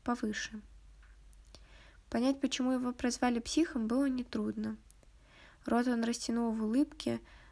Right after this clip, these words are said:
но это был не более чем оскал для демонстрации зубов. Это рассказ-,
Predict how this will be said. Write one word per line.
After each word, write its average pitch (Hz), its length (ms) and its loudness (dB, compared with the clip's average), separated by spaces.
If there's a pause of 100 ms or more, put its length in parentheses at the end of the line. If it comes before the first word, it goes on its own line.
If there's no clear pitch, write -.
(140)
но 233 520 2
это 233 280 -2
был 240 360 2
не 220 200 0
более 226 420 0
чем 226 280 -2
оскал 233 340 -2
для 233 160 0
демонстрации 226 760 -2
зубов. 226 500 -4 (1600)
Это 240 720 0
рассказ-, 233 560 -4